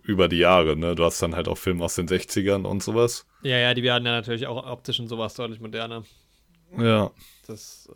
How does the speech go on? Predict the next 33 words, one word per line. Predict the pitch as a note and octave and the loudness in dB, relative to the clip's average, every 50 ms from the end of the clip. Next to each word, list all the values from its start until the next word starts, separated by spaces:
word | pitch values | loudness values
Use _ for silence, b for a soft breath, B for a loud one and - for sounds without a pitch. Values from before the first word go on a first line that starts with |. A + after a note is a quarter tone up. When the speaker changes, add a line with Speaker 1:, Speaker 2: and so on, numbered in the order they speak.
| - - | -20 -14
Speaker 2:
aber | A#2 C3 | -6 -2
da | D3 D3+ | -2 -2
freue | - - E3 F3 F#3+ | 0 2 2 2 2
ich | F#3 | 2
mich | F3+ D#3+ E3 D#3 | 0 -2 0 0
auch | D#3 D3 | 0 0
drauf, | - - C#3 C3+ C3+ C3+ C3+ | 0 2 4 6 6 4 4
dass | - C#3 C3 | 2 -2 0
das | - C#3+ - | 0 -4 2
dann | - C3+ C3 | 2 4 4
noch | C3 B2 | 4 2
so | - - C3 A#2+ | 2 0 2 4
weit | B2+ C3+ C#3 C#3 - - | 4 4 4 2 0 -2
geht, | C#3+ C#3+ C3+ A2 - A2+ | -2 -2 -2 -2 -2 -4
weil | A2 A2 A2 A2+ A#2 B2 _ _ _ _ _ _ _ _ | -4 -2 -2 -2 -4 -6 _ _ _ _ _ _ _ _
in | B2+ B2 A2+ | -8 -6 -4
den | A#2+ A#2 | -4 4
sechzigern, | - C3+ C3 - - C#3+ C3+ B2+ B2 | 4 4 4 4 0 0 0 0 0
da | A#2+ A#2 | 0 -2
kenne | A2+ - C3+ B2+ B2+ | -2 -2 -2 -2 -2
ich | B2 B2 - | -6 -6 -6
mich | B2 A#2 | -6 -6
jetzt | B2+ A#2+ - - | -6 -6 -8 -8
film-, | - C#3 C3 B2+ B2+ - - | -4 -4 -4 -4 -4 -8 -12
filmmäßig | _ - C3+ C3 C3 B2+ B2 B2+ B2+ A#2+ A#2+ A2 | _ -4 -2 0 0 2 2 2 2 2 0 -4
dann | - A#2 A#2 | -6 -4 -4
doch | A#2+ - | -4 -4
noch | B2+ A#2 | -4 -4
mal | A2 G#2+ | -4 -4
ein | A2 | -6
bisschen | A2+ A2 - A2 | -8 -8 -8 -6
mehr | G#2+ G#2 G2 | -6 -6 -6
aus. | G#2 A2 B2+ | -6 -8 -10